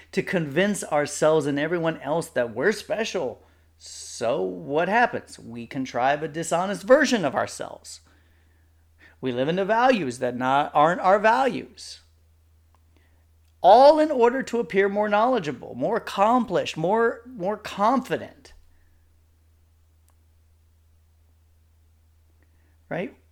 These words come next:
There was a fourth century monk, and his last name was Ponticus.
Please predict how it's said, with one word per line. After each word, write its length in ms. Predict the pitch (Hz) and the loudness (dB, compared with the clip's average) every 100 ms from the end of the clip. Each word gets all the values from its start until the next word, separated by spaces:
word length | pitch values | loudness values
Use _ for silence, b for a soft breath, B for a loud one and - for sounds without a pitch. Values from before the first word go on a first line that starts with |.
| _ | _
There 140 | 165 | 0
was 100 | 175 | 2
a 60 | 156 | -2
fourth 320 | - 269 - | -2 -2 -2
century 360 | - 214 - 196 | -2 -4 -2 -4
monk, 360 | 156 135 - - _ _ _ _ _ _ _ _ _ _ _ _ _ _ _ _ _ _ _ _ | 0 0 -2 -12 _ _ _ _ _ _ _ _ _ _ _ _ _ _ _ _ _ _ _ _
and 140 | 131 | -6
his 140 | 131 139 | -6 -2
last 300 | 160 170 - | 0 0 -2
name 340 | 160 165 160 | -4 -2 -2
was 240 | 143 135 - | 0 -2 -4
Ponticus. 840 | - 170 147 127 123 - - - | -4 -2 -2 -8 -10 -12 -14 -14